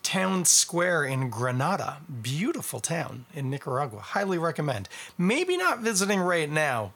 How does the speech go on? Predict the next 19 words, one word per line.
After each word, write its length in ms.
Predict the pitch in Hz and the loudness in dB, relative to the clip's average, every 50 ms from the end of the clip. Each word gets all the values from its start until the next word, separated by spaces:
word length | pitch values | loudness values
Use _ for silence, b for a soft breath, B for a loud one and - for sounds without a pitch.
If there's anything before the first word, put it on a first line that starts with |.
| - | -6
Still 280 | - - - - 208 202 | -4 -2 0 0 2 2
having 240 | 196 190 185 185 160 | 2 2 0 2 2
some 220 | 143 - 180 156 | 2 2 2 2
border 360 | 139 151 160 160 151 143 135 117 | 0 2 2 2 2 2 0 0
problems, 640 | - - 156 135 135 127 131 131 127 127 113 110 | 0 -2 0 0 0 0 0 0 0 0 0 0
you 60 | 123 127 | 0 0
know, 180 | 123 120 117 | 0 0 0
with 260 | 113 110 117 107 - | 0 -2 -2 -4 -4
covid, 400 | - - 135 120 110 101 104 98 95 101 | -4 -4 -2 -2 -2 -4 -6 -8 -8 -8
but 160 | - 110 - - B B B B B B B | -8 -8 -8 -10 B B B B B B B
when 140 | - 196 190 | -6 -4 -4
the 80 | 190 185 | -2 0
time 260 | - 202 185 160 151 | 0 0 0 0 -2
comes, 500 | - 160 151 120 107 104 - - - - - _ - - - - - | -2 -2 -2 -2 -2 0 0 -2 -2 -4 -10 _ -20 -20 -20 -14 -8
could 140 | - 170 151 | -6 -4 -2
not 160 | 147 143 143 | -2 -2 -2
recommend 420 | 143 131 120 - 143 127 123 123 | -2 -4 -2 -2 -2 -2 -2 -2
it 100 | 127 123 135 | -4 -6 -6
more. 300 | 135 127 120 117 107 | -4 -4 -2 -4 -4